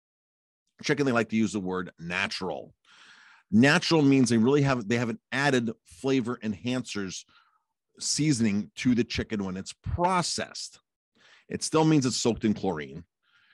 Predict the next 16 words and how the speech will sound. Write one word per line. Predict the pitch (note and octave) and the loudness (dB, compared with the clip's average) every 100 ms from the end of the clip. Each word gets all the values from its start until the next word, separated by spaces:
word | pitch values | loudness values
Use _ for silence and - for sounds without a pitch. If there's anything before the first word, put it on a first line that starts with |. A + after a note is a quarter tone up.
| _ | _
It | - | -10
still | - D3 | 0 4
means | D3+ C3+ | 4 2
it | A2 | 2
comes | B2 A2 | 2 2
from | A2 | 0
chickens | G#2 A2+ G#2 F#2+ | -2 -4 -4 -6
that | F2+ | -6
are | E2+ | -6
not | F2+ G2 F#2 | -4 -6 -6
free | - D#2 | -10 -12
range, | C#2+ C2+ D#2 - - - - | -12 -12 -14 -14 -16 -18 -16
um, | D#2+ C#2 C2 - _ - | -14 -14 -18 -20 _ -12
free | G2+ | -8
roaming. | D#2+ C#2+ C#2 | -8 -8 -8
It | F2 | -10